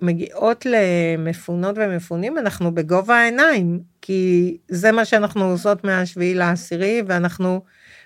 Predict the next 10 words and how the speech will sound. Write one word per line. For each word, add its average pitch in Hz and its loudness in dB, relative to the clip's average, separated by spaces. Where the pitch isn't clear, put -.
מבינות 185 2
הטראומה, 185 0
ומבינות 165 -4
מה 180 -2
צריך 165 -6
כדי 170 -6
לחזור 160 -6
למעגל 151 -6
העבודה. 147 -10
אמ, 170 0